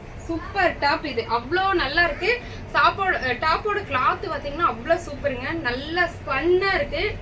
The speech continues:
காட்டன் தான். ஆனா இங்க பாருங்க, இது வந்து காலர் டாப்,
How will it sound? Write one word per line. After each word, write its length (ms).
காட்டன் 460
தான். 120
ஆனா 160
இங்க 140
பாருங்க, 240
இது 200
வந்து 220
காலர் 380
டாப், 200